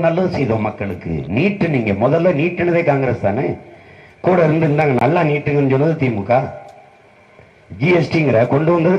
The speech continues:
காங்கிரஸ். சி ஏ ஏ, இந்த என் ஐ ஏ கொண்டு வந்தது யாரு? ஆள் தூக்கி சட்டத்தை காங்கிரஸ் தான். இவர்கள் தான். இவர்கள் பெத்து பேர் வைத்தார்கள். மோடி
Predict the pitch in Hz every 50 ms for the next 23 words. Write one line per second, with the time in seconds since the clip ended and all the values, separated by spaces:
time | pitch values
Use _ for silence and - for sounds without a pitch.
0 | 160 139 123 117 107 95 87 85 - 117 120 135 - - - - - - - -
1 | - - - - _ _ _ _ _ _ _ _ _ _ _ _ _ _ _ -
2 | - - 190 202 196 175 165 156 156 160 160 160 151 - - - - - - -
3 | - - - - _ _ _ _ _ _ _ - 117 117 - 117 120 120 131 147
4 | 180 180 185 175 165 151 143 143 147 147 156 143 139 135 131 127 123 123 131 131
5 | 127 120 - - - 147 156 147 - 135 120 120 101 113 107 - 117 104 - -
6 | 110 117 160 - 165 190 196 185 170 160 - 139 131 135 135 123 113 - - -
7 | - - - _ _ _ _ _ _ _ - - 127 180 247 247 240 247 247 277
8 | 285 262 214 165 147 - - - - - - - - - - _ - - _ _
9 | _ _ _ _ _ _ _ - - 110 110 107 113 - - 123 123 - - 202
10 | - 143 175 180 175 170 165 - 151 147 147 156 190 202 202 196 - - - -
11 | - - - - - - - - - _ - 151 185 190 185 180